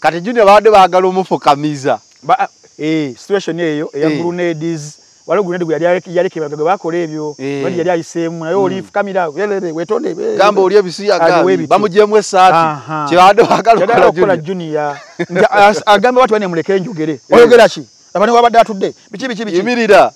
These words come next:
Speaker 2: Junior n'akirabirawo nti neno eno move ya kumihumiliatinga.
Speaker 1: Eno move si ya,
Speaker 2: N'abagamba,
Speaker 1: si ya kusolvinga
Speaker 2: n'abagamba
Speaker 1: bizibu.
Speaker 2: basebo ne bannyabo,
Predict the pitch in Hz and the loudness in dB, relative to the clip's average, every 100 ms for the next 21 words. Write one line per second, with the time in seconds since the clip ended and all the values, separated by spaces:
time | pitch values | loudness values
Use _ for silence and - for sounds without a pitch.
0 | 139 214 214 175 180 180 190 190 190 190 | -8 -6 -4 -2 -4 -6 -4 -4 0 -2
1 | 190 160 165 151 139 - _ _ 156 156 | -2 -6 -12 -12 -14 -16 _ _ -8 -6
2 | 156 202 190 131 - _ _ 143 139 165 | -4 -2 -2 -4 -12 _ _ -10 -10 -10
3 | 190 180 160 160 160 156 127 135 160 196 | -10 -10 -12 -10 -10 -10 -10 -6 0 0
4 | 165 - 190 170 190 185 196 196 180 196 | -2 -6 0 4 4 4 2 2 0 2
5 | 196 151 170 165 190 196 196 190 160 131 | 2 2 -2 0 2 2 2 2 0 -2
6 | 208 180 185 190 196 196 175 214 | -2 -2 0 -2 -2 -4 -4 -8